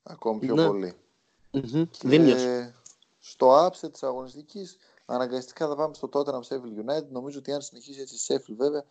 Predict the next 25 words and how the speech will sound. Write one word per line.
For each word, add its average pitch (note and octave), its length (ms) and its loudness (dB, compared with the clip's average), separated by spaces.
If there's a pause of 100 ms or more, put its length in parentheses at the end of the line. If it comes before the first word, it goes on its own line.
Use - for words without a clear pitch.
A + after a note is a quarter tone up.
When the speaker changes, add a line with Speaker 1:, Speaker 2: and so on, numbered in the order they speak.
(240)
Speaker 1:
σε - 200 -6
λίγο B2+ 220 -2
καιρό B2+ 300 0
δεν C3+ 120 0
θα C3+ 60 0
πρέπει G2 160 -12
να F2+ 100 -12
τη E2+ 80 -14
βάζουμε E2+ 320 -8
στα E2+ 280 -8
upset. - 320 -20 (640)
Speaker 2:
Ναι, B2+ 300 0 (100)
γιατί B2+ 300 0
την D3+ 140 4
έχουμε D3 220 6
ξαναεπιλέξει. C3+ 1120 4 (720)
Speaker 1:
Ναι. G2+ 260 -8
Speaker 2:
Αλλά, C3 1080 0
ναι, D#3 280 0
έχεις D#3 260 -2
δίκιο. F#3+ 420 0 (240)
Πολύ C#3+ 200 2
καλή D3 200 4
σεζόν A#2+ 420 -2
από A2 640 -2